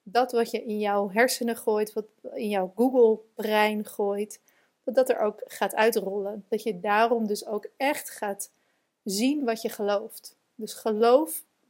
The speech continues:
die dingen die je helpen. En zoek ook daar heel erg je, ehm, je bewijzen voor. En vervolgens datgene wat jij gelooft, dat ga je ook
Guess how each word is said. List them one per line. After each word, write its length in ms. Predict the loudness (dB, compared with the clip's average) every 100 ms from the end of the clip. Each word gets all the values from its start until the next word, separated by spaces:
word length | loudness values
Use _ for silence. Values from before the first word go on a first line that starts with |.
| _
die 220 | -10 -6
dingen 460 | -4 -2 -2 -4
die 100 | -8
je 140 | -6 -6
helpen. 600 | -4 -2 -2 -4 -10 -10 _ _ _ _ _ _ _ _ _
En 260 | -8 -8 -6
zoek 280 | -6 -4 -4
ook 380 | -4 -4 -6 _ _
daar 520 | -20 -2 2 4 2 2
heel 300 | 0 0 -2
erg 360 | -6 -6 -12 -12
je, 500 | -6 -2 -2 -4 -8 _ _ _ _
ehm, 340 | -10 -8 -8 -8
je 140 | -6
bewijzen 680 | -4 2 4 4 2 -6 -8
voor. 520 | -8 0 0 0 -6 _ _ _ _ _ -14
En 100 | -10
vervolgens 460 | -4 -4 -4 -8
datgene 640 | -4 2 2 2 -2 -2 -4
wat 160 | -6
jij 180 | -6 -8
gelooft, 840 | -4 -2 2 6 6 4 -10 -14
dat 200 | -6 -6
ga 120 | -6 -6
je 140 | -4
ook 120 | -6